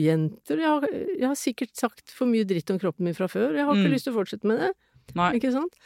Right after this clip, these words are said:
Speaker 1: Men når det gjelder å pynte seg, jeg, jeg er helt overbevist om at hvis man skal finne ut hva man egentlig liker, sånn når det gjelder å røre seg, for eksempel som du snakker om,
Speaker 2: Mm.
Speaker 1: hva liker jeg, hva liker jeg ikke? Eller når har jeg egentlig lyst til å pynte meg, og på hvilken måte? Og, og hva liker jeg egentlig å gjøre? Liksom?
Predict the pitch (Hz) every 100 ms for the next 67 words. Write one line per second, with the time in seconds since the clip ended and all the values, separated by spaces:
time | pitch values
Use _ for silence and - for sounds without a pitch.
0 | - - 254 254 269 208 190 196 226 156
1 | - 135 180 - 196 214 - - - -
2 | 208 220 220 - 233 147 147 - 220 220
3 | 208 214 202 226 240 _ _ _ - 254
4 | 170 185 190 226 - 165 160 196 220 180
5 | - 311 - _ _ - 196 185 170 165
6 | 170 175 165 135 127 196 226 220 226 220
7 | 180 196 - 196 302 339 - 196 202 180
8 | 175 196 190 180 208 180 233 - - -
9 | - 208 233 208 185 202 214 180 117 127
10 | 147 165 180 - 196 208 185 226 277 202
11 | 196 175 196 190 160 - 269 403 _ _
12 | _ _ _ _ - 220 220 196 175 160
13 | 175 113 120 135 170 180 185 240 262 285